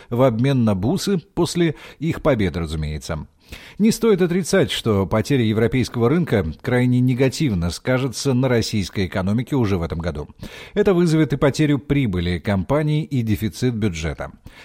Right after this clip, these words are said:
Стоит отметить, что уже сейчас держать средства на счетах в иностранной валюте опасно, могут отнять. И купить нужную продукцию у европейцев за евро напрямую от производителя невозможно.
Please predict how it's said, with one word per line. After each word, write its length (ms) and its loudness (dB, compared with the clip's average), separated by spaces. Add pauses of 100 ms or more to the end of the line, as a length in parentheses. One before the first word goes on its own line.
Стоит 340 2
отметить, 400 0
что 200 -2
уже 200 0
сейчас 420 0
держать 380 0
средства 480 -2
на 160 4
счетах 540 -2
в 100 0
иностранной 480 0
валюте 380 0
опасно, 420 0
могут 400 -4
отнять. 480 -6 (320)
И 80 -4
купить 440 0
нужную 340 0
продукцию 560 0
у 20 0
европейцев 640 -2
за 140 -2
евро 320 0
напрямую 580 0
от 140 -4
производителя 920 0
невозможно. 760 0